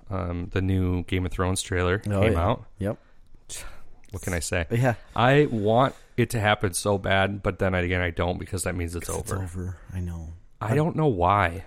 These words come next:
Speaker 1: Why did they have to do this?
Speaker 2: I've got the same feeling that I did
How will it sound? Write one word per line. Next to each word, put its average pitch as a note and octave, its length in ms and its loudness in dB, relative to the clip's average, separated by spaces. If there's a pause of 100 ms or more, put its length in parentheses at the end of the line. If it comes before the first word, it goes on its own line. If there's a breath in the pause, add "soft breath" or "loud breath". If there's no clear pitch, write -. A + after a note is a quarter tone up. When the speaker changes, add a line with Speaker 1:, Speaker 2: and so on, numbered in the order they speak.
Speaker 1:
Why G#2 220 0
did C3 120 -2
they C#3+ 120 4
have A#2+ 160 0
to - 80 -10
do G2+ 200 0
this? - 360 -8
Speaker 2:
I've A2+ 160 -2
got B2 200 0
the A2 80 -4
same A#2 320 -2
feeling A2 540 -2
that G2 100 -2
I F#2+ 120 -2
did F#2+ 500 -4